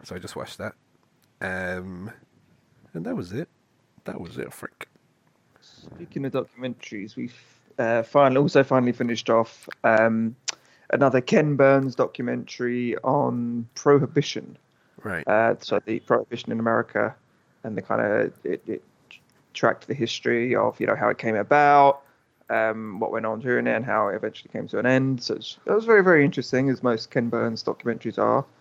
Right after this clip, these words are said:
Speaker 2: Quite long, so you kinda have to, you know, take your time with it. Um, each episode was a couple of hours, three-part, three-part series, a couple of hours each episode. So it's,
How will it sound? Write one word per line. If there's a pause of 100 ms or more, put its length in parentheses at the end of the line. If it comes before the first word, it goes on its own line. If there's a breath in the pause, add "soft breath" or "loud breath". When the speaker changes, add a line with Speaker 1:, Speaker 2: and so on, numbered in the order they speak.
(320 soft breath)
Speaker 2:
Quite
long,
so
you
kinda
have
to, (140)
you
know, (160)
take
your
time
with
it. (560)
Um,
each
episode
was
a
couple
of
hours,
three-part, (200)
three-part
series,
a
couple
of
hours
each
episode.
So
it's,